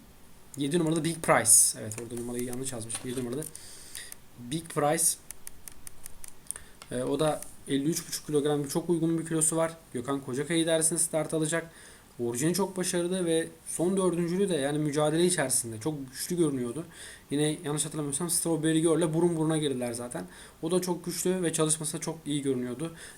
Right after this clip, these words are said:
Yedi numaralı Big Price kesinlikle üçüncü sıradan şans vereceğim isim. Son olarak da beş numaralı Blaze to Victory. E, bu safkanı çok beğeniyorum. Fiziksel olarak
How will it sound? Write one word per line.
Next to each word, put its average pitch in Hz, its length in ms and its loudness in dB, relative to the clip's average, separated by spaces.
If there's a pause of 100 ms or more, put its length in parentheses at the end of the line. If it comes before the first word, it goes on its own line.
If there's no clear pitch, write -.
Yedi 127 140 -2
numaralı 139 320 0
Big 160 200 -8
Price 143 280 4 (580)
kesinlikle 143 600 0 (400)
üçüncü 156 260 -2
sıradan 147 320 -2
şans 143 300 -4
vereceğim 127 240 -6
isim. 175 180 -4
Son 180 260 4
olarak 139 240 2
da 139 100 -2
beş 156 220 2
numaralı 139 280 -2
Blaze 156 260 6
to 143 140 -2
Victory. 127 340 -4 (640)
E, 135 100 -4
bu - 40 2
safkanı 151 400 4
çok 160 260 -2
beğeniyorum. 135 360 0
Fiziksel 160 420 4
olarak 156 240 2